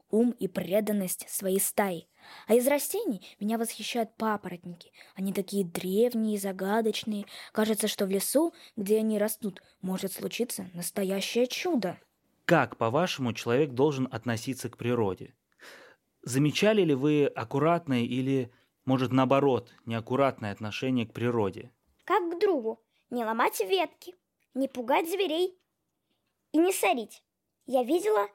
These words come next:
Speaker 3: как мальчики сломали кустик просто так. Мне стало очень жалко растения. А еще я видела, как дядя убирал за своей собакой.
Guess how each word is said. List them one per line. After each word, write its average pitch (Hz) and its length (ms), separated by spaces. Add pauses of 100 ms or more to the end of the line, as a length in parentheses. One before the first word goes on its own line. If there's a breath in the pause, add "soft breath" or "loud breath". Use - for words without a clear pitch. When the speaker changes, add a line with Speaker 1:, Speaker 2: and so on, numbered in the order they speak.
Speaker 3:
как 262 160
мальчики 285 400
сломали 302 440
кустик - 560 (100)
просто 381 420
так. 220 220 (540 soft breath)
Мне 349 120
стало 381 380
очень 381 300
жалко 277 400
растения. 247 720
А 240 100
еще 269 220
я 233 180
видела, 330 400
как 240 240
дядя 294 360 (180 soft breath)
убирал 254 360
за 240 100
своей 294 220
собакой. 254 560